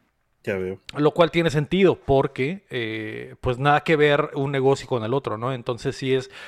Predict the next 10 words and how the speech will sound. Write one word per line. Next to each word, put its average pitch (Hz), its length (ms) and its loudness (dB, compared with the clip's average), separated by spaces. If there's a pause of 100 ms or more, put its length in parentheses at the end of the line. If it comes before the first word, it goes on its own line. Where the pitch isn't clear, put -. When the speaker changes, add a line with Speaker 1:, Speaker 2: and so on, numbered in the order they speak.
Speaker 2:
sí - 100 -6
estaba 214 280 2
como 175 180 2
raro 175 420 2
que 151 120 -2
todos 160 260 2
estuvieran 147 380 -2
sobre 127 320 -2
la 120 200 0
misma 135 1000 -2